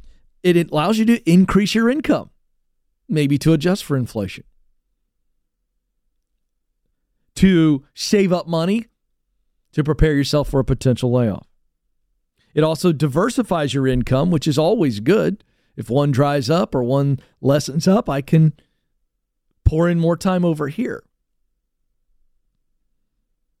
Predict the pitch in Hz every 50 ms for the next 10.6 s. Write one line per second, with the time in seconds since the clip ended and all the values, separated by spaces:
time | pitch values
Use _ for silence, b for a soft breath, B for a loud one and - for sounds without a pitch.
0 | _ _ _ _ _ _ _ _ _ _ _ _ _ _ 165 170 160 135 147 214
1 | 262 233 196 214 214 - _ _ _ _ _ _ _ _ _ _ _ _ _ _
2 | _ _ _ _ _ _ _ _ _ _ - 160 180 165 160 160 - 196 190 160
3 | 123 120 131 156 180 170 - - - 208 254 302 - - _ - - - - -
4 | _ _ _ _ _ _ _ _ _ _ _ _ _ _ _ _ _ _ _ _
5 | _ _ _ _ _ _ _ _ _ _ _ _ _ _ _ _ _ _ _ _
6 | 139 139 151 139 120 127 180 196 160 170 180 b b b b b - 160 160 -
7 | - 165 196 220 285 285 233 262 208 175 202 196 185 175 165 160 170 180 208 247
8 | 269 277 254 220 190 175 143 170 156 170 190 214 190 180 202 196 175 165 - -
9 | - 175 180 180 165 - - 160 147 127 - - - - 165 180 175 170 - 135
10 | 127 127 147 151 160 - - 113 117 120 - -